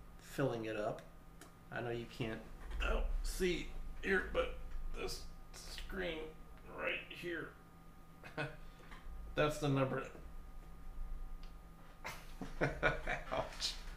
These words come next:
Ow. <laughs> Oh, man. Um, probably be easier just to do this. Yoop. For a minute. Ugh.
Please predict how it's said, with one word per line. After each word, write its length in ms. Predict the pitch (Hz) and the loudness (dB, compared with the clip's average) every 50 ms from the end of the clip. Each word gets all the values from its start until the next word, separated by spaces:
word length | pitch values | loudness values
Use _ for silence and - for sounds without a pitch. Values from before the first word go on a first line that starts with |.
| - - - | -4 2 8
Ow. 340 | - 151 - - - - - - - - - - - - - - - | 8 8 8 8 4 4 4 2 0 0 0 2 2 4 4 6 8
<laughs> 120 | 160 147 - - - - - - - - - - - - 143 143 143 135 - - - - - - - - - - - - - - - | 8 8 6 4 2 0 -2 -2 -2 -2 -2 -2 0 0 2 2 2 2 0 -2 -6 -6 -8 -8 -8 -8 -8 -8 -8 -10 -8 -2 4
Oh, 220 | 131 143 139 - | 8 8 8 8
man. 160 | 117 120 110 107 - - - - - - - - | 8 4 0 0 -2 -4 -4 -4 -4 -4 0 2
Um, 220 | - 139 135 135 143 - - - | 4 6 6 6 4 2 0 2
probably 500 | - - 147 - - - 190 175 165 151 | 4 6 6 8 8 6 8 10 10 10
be 180 | 143 143 135 131 - 139 | 10 8 4 4 4 4
easier 360 | 139 143 147 151 151 156 151 | 6 6 6 6 6 6 6
just 260 | 147 139 139 135 - - - - - - | 6 6 4 2 2 0 -8 -10 -10 -8
to 80 | - | -8
do 200 | 123 - - 135 127 - - - - 139 - 110 | -8 -4 -2 -2 -2 -2 -4 -6 -6 -8 -4 2
this. 460 | 110 120 160 208 269 - - - - - - - - - - - - - - - - - - - - - - - 104 - 104 107 110 110 110 110 110 - 110 - 110 110 107 107 107 | 4 6 6 6 6 2 -2 -4 -6 -6 -8 -12 -14 -14 -16 -14 -16 -16 -16 -16 -16 -16 -16 -12 -12 -12 -10 -10 -12 -12 -12 -12 -12 -10 -10 -10 -10 -10 -10 -10 -10 -10 -10 -10 -10
Yoop. 240 | 110 110 110 - - - - - - - - - - - - - - - - - - - - - - - - - - | -10 -10 -10 -10 -12 -14 -14 -14 -14 -14 -14 -14 -14 -14 -14 -14 -14 -14 -14 -14 -14 -14 -14 -14 -14 -14 -14 -14 -8
For 120 | - - 127 | -2 0 4
a 60 | 131 | 6
minute. 260 | 139 147 156 165 - - - - - - - - - - | 6 6 6 4 2 -2 -8 -16 -16 -16 -16 -14 -6 -2
Ugh. 140 | 139 139 | 0 0